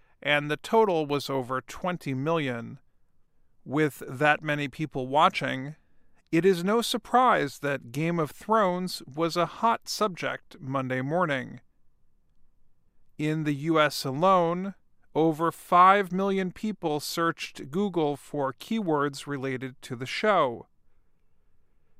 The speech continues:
Game of Thrones was also the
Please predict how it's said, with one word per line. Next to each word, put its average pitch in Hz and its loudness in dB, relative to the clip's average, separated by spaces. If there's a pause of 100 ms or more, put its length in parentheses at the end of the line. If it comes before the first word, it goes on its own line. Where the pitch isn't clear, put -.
(260)
Game 147 -2
of 135 -4
Thrones 190 0
was 160 -4
also 170 0
the 156 -4